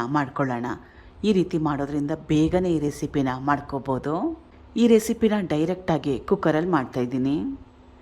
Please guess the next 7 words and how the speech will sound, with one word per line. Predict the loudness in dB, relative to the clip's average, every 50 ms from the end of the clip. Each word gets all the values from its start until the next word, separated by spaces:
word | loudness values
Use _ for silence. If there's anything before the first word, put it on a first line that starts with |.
| -20 -20 -20 _ _ _ _ _ _ _ _ _ _ _ -12 -2
ಎರಡು | 4 6 6 6 6 2
ಚಮಚದಷ್ಟು | 0 2 0 -2 0 -2 -4 -4 -4 -6 -6 -8 -8 -8 -6
ಎಣ್ಣೆ. | -6 -4 -4 -2 -2 -2 -2 -2 -2 -4 -6
ಎಣ್ಣೆ | -6 -2 0 2 2 4 4 2
ಕ್ವಾಂಟಿಟಿ | 2 2 0 -2 -2 -4 -6 -4 -4 -2
ಜಾಸ್ತಿ | -2 -4 -4 -6 -6 0 2 2
ಅನ್ಸಿದ್ರೆ | 2 2 -2 -8 -10 -8 -6 -6 -6 -8 -10 -12 -16